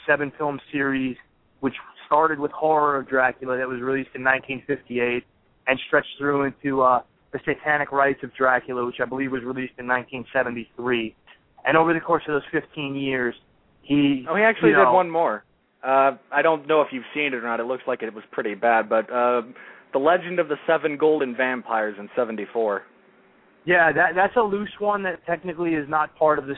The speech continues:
Speaker 1: same series. Um, that, that involves seven, ni-, you know, uh, not ninja brothers, but seven gifted martial arts brothers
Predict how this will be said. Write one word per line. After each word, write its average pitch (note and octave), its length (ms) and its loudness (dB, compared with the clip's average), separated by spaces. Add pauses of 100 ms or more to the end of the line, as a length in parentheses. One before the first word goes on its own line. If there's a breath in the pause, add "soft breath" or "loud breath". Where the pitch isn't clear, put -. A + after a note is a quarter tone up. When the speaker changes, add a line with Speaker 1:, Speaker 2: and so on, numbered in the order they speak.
Speaker 1:
same C#3+ 220 -6 (160)
series. D#3 480 -2 (180)
Um, B2 360 4
that, C#3 260 2
that D3 160 4
involves C#3+ 500 2 (320)
seven, D3 640 -4
ni-, D#3 180 -10
you D3+ 80 -6
know, C3 240 4
uh, B2 300 4 (540)
not D#3 160 2
ninja D3+ 400 -2
brothers, D3+ 400 2
but C#3 120 -4 (160)
seven C#3+ 400 -2
gifted C#3 380 -6
martial C#3 400 0
arts C#3 260 2 (200)
brothers C3+ 340 0